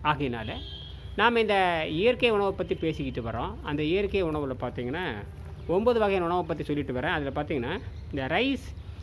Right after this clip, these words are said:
is one of the mucus forming diet. Rice one of the mucus forming diet-னு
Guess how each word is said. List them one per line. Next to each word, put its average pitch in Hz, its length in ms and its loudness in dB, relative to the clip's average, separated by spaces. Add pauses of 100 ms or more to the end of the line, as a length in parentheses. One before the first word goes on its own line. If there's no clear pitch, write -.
(120)
is 214 300 -2
one 170 220 2
of 160 160 2
the 143 60 0
mucus 185 440 0
forming 143 340 0
diet. 113 480 -8 (640)
Rice 202 420 2
one 170 160 2
of 170 200 0
the 170 360 0 (360)
mucus 190 280 0 (100)
forming 160 320 2
diet-னு 139 280 -2